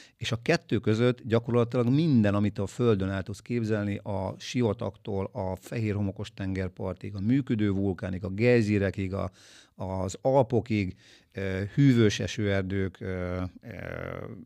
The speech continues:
ugye, ö, trópus-, szubtropikus esőerdők, minden van, amit, amit el tudsz képzelni. Hihe-, telje-, egészen elképesztő a, a, a geológiája, a, ahogy a, a,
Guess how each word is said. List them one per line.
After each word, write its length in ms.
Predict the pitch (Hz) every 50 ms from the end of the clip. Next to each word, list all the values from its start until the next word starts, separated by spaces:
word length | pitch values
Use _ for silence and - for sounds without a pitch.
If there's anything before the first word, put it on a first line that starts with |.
| 269 - - - - _ _ -
ugye, 140 | 127 - - 254 277 302 311 - _ _ _ _ - 226 233 240 247 226 247 - - _ -
ö, 300 | - - 104 101 98 101 - _ -
trópus-, 420 | - 151 156 127 135 120 - - 139 135
szubtropikus 540 | - - - - - 131 - - 127 -
esőerdők, 360 | 127 113 - 123 120 117 117 - -
minden 480 | - 143 151 143 113 98 92 90 87
van, 120 | 90 87 87
amit, 220 | 95 98 101 -
amit 260 | - - 107 104 98
el 100 | 110 107
tudsz 140 | 104 110 107
képzelni. 340 | - - 110 101 107 110 104
Hihe-, 300 | - 156 113 113 107 - _ -
telje-, 260 | - 139 123 113 - - - - - - -
egészen 360 | - 139 127 117 - 117 107
elképesztő 640 | 104 98 98 - 104 - 104 98 - - 110 104
a, 80 | 98 98
a, 420 | 101 120 - 104 98 95 95 98 -
a 60 | 107
geológiája, 800 | 101 107 104 101 101 101 101 98 101 101 101 104 107 117 123 120 117 - - - - - - - - - - - _ _ _ _ _ _ _ _
a, 80 | - 113 110 110 110 110 110 107 107 117 - -
ahogy 240 | 123 104 117 110
a, 180 | 110 107 107 107 107 117 - -
a, 320 | - 104 104 104 98 101